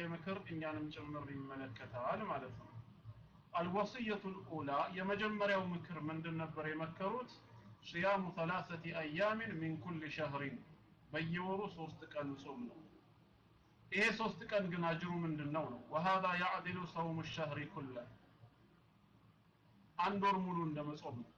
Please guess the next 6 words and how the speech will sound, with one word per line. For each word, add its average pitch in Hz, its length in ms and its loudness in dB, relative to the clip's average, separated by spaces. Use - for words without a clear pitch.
የሚቆጠረው 147 800 -4
ሶስት 165 400 -4
ቀን 143 180 -2
መጾም። 131 360 -6
فإن 180 320 0
الحسنة 170 600 2